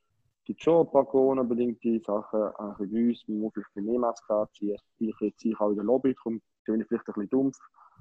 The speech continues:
Da habe ich noch nicht angehabt. Jetzt, wo immer Leute überlaufen, die Haltung jetzt regeln, jetzt kommen wieder mal ein Anschiss über.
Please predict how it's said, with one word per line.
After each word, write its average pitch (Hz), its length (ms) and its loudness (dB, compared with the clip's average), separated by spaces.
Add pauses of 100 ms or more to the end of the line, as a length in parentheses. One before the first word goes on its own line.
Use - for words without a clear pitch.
(140)
Da 123 80 2
habe 107 240 0
ich 104 80 -6
noch 104 100 -2
nicht 120 180 0
angehabt. 117 440 2
Jetzt, 110 280 0
wo 107 240 -2
immer 110 180 -4
Leute 113 280 -2
überlaufen, 104 480 -2
die - 60 -14
Haltung 117 280 2
jetzt 123 200 0
regeln, 123 300 0
jetzt - 160 -14
kommen 113 160 4
wieder 107 140 -2
mal 98 160 -2
ein 98 60 -8
Anschiss 127 440 -2
über. 131 260 -2